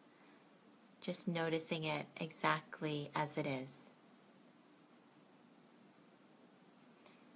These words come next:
Starting with a gentle observation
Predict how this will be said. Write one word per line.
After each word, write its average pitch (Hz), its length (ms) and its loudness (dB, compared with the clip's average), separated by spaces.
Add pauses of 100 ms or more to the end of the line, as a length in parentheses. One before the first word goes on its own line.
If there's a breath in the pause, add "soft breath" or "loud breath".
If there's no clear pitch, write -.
(360)
Starting 160 560 2
with 156 200 -2
a 151 100 0
gentle 151 640 0
observation 156 1040 2